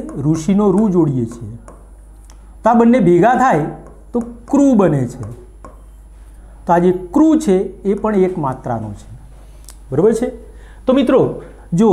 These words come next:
ઋષિનો ઋ જોડાયો, ઉ જોડાયો, ઈ જોડાયો, અ જોડાયો, આ બધા શું છે? લઘુ અક્ષર છે. લઘુ સ્વર છે એટલે લઘુ અક્ષર બન્યા. આ જ વસ્તુ અહીંયા સમજીએ તો કે ભાઈ વ્યંજનને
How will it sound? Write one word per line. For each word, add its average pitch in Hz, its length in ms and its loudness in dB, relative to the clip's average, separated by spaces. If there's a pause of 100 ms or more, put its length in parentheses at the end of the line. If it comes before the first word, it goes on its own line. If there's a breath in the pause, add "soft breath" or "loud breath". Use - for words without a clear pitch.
ઋષિનો 175 460 2
ઋ 214 180 2
જોડાયો, 202 400 2 (200)
ઉ 202 160 2
જોડાયો, 190 460 2 (280)
ઈ 196 180 0
જોડાયો, 180 440 0 (260)
અ 190 100 2 (100)
જોડાયો, 175 380 0 (140)
આ 185 80 -2
બધા 175 280 2
શું 285 200 -6
છે? 190 140 -4 (360)
લઘુ 143 480 0
અક્ષર 123 380 -6
છે. 139 220 -4 (520 loud breath)
લઘુ 139 380 2
સ્વર 254 300 0
છે 262 180 -2
એટલે 202 180 -2
લઘુ 156 360 0
અક્ષર 147 320 -4
બન્યા. 107 280 -10 (1300 loud breath)
આ 202 140 4
જ 269 80 2
વસ્તુ 262 280 2
અહીંયા 269 280 2
સમજીએ 190 360 2 (600 soft breath)
તો - 80 -2
કે 262 100 0
ભાઈ 269 220 -2 (1400)
વ્યંજનને 208 600 2